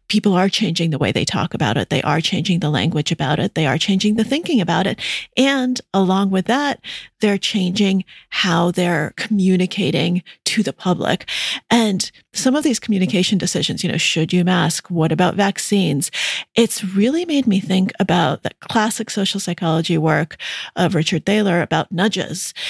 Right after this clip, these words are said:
and what's actually the best way to make good decisions. Is it the nudge route or is it something else?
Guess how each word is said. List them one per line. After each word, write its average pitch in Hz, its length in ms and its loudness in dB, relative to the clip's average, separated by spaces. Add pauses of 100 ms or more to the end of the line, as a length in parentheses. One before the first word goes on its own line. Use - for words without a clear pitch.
(180)
and 160 540 0
what's 247 240 -2
actually 302 600 -2
the - 180 0
best - 440 -4
way 175 140 2
to 196 180 -4
make 190 140 2
good 185 140 -4
decisions. - 600 -2 (300)
Is 185 180 0
it 165 160 -2
the 151 80 -2
nudge 185 260 -2
route 240 300 0
or 214 160 0
is 226 120 0
it 226 80 0
something 220 320 0
else? 226 460 -2